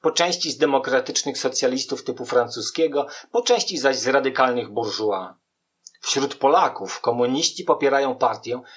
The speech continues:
która rewolucję agrarną uważa za warunek wyzwolenia narodowego, tę samą partię, która wywołała powstanie krakowskie w tysiąc osiemset czterdziestym szóstym roku.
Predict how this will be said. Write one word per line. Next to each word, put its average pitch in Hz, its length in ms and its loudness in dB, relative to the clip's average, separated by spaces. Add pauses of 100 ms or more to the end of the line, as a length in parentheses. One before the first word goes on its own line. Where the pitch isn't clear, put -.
(160)
która 156 440 4
rewolucję 165 500 2
agrarną 170 680 4
uważa 165 520 2
za 151 340 4
warunek 165 400 2
wyzwolenia 147 500 2
narodowego, 120 720 2 (300)
tę 240 180 6
samą 175 340 4
partię, 151 480 2
która 156 380 2
wywołała 160 600 6
powstanie 165 480 0
krakowskie - 540 -2
w - 40 -12
tysiąc - 340 -8
osiemset 147 360 -4
czterdziestym 123 520 -6
szóstym 117 380 -8
roku. 98 400 -8